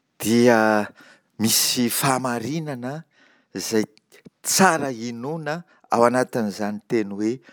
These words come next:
mofonaina izany. Samy fiainana ihany ny tanjona,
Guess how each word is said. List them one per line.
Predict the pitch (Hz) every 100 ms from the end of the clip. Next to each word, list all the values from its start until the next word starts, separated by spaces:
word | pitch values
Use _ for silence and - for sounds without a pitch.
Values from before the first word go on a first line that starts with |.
| _ -
mofonaina | 107 - 101 95 104 92 90
izany. | 82 - 80 76 - _ _ _ - - - -
Samy | - 160 147
fiainana | - 156 147 147 147
ihany | 143 165 180
ny | 143 123
tanjona, | 165 175 170 139 127 151